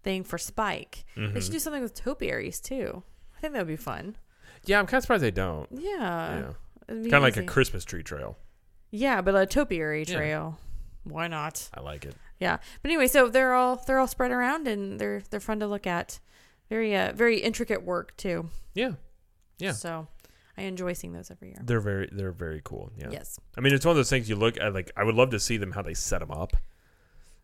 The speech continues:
Speaker 1: Yeah.
Speaker 2: It's intriguing. Like, I don't know how to grow any plants or anything, but I'm very curious, like, how they do all that, 'cause it, it looks really cool.
Speaker 1: Which is your favorite?
Speaker 2: Um, uh, I kinda like the Kermit the Frog one.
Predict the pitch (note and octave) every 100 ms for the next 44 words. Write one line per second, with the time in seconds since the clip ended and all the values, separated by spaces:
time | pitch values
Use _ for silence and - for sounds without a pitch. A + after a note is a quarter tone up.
0 | - G#3 G#3 F#3+ F#3 F#3+ G2+ F2 F2+ F2+
1 | D#2 F2+ F2 F#2+ E2 E2 E2+ D#2+ C#3 A2+
2 | F2+ G#2+ A2+ G#2+ A#2+ B2 B2+ C3+ B2+ C3+
3 | A#2+ F2+ F#2+ F#2+ F2 - - F#2 F2+ F2
4 | F2 E2 E2+ E2 D#2+ E2 D#2+ G#2+ - C#3
5 | - D#3+ - D#3+ E3+ E3+ - - - -
6 | - G#3+ D#3+ D#3 D#3+ F3 F3+ E3 - -
7 | - - - - - - - - - -
8 | - - _ _ _ - D3+ F3 F3+ F3+
9 | F3+ F3+ F3 F3 E3+ E3 C#3+ - - -
10 | - A#2+ F#2+ F2 E2+ E2+ E2 - - -
11 | - F3 G3+ - G3 C4+ D#4 D#4 - -
12 | C3 D3 C#3 G2+ - D#2+ G2+ E2 D#2